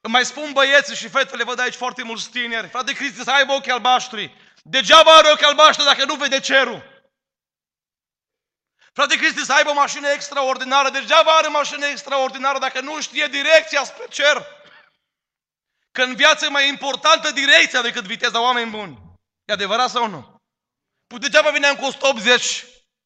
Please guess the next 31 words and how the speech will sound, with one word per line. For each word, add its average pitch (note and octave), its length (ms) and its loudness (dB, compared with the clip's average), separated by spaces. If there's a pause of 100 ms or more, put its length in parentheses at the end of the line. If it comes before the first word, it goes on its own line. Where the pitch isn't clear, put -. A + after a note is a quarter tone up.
(400)
de G3 140 -4
la A#3+ 140 2
Deva B3+ 280 2
dacă A#3+ 220 2
ajungeam A#3+ 440 -2
în A#3 80 -4
Suceava, A3 360 -4
n-am A3+ 160 -6
făcut A3 200 -18
nimic. A3+ 260 -20
Eu - 360 -20
trebuia A3+ 140 -12
să A3 100 -18
fiu A#3+ 100 -14
un A#3 80 -14
ble-, G#3+ 220 -12
beclean A3 300 -10
în G#3 80 -12
seara F3 180 -16
asta. D3+ 180 -20 (1300)
Foarte C#4+ 320 -2
mulți C4+ 220 -6
merg C4 140 -2
cu - 80 -6
o C4 60 -2
sută D4+ 220 -2
optzeci C4+ 380 0
spre - 280 -4
iad, C4+ 320 4 (320)
spiritual A#3 640 -4
vorbind. F3+ 500 -14